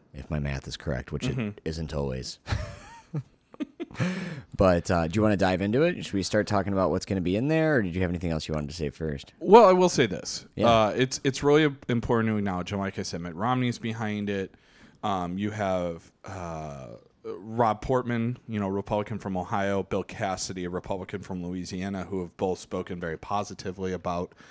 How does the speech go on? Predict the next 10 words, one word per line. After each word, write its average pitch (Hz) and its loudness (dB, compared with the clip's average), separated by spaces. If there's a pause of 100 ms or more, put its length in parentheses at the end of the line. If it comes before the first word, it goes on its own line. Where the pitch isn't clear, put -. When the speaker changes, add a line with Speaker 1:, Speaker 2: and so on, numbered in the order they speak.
(340)
Speaker 2:
this - -2 (720)
quote-unquote 117 2
bipartisan 104 2
bill, 98 2
the, 95 0
the 95 -4
kind 95 -4
of, 92 -4 (440)
um, 90 -4 (880)
uh, 87 -6